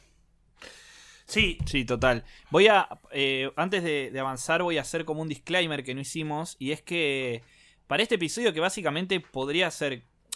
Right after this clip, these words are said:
Speaker 2: podríamos llamarlo, digamos, en, <laughs> cuando lo vean Curies, como puede ser el debate de Curies, eh, vamos a hablar con spoilers ya desde este momento. O sea, seguro voy a poner justo ahora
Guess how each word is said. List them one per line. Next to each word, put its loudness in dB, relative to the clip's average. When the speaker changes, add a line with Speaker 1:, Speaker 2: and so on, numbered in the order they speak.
Speaker 2:
podríamos 2
llamarlo, 2
digamos, -2
en, -6
<laughs> -6
cuando -2
lo 0
vean 0
Curies, 0
como -4
puede -2
ser -4
el 4
debate 4
de -4
Curies, 0
eh, 0
vamos 4
a 2
hablar 2
con 0
spoilers -2
ya 0
desde -4
este -6
momento. -4
O -8
sea, -2
seguro 2
voy 4
a 2
poner -4
justo -4
ahora 2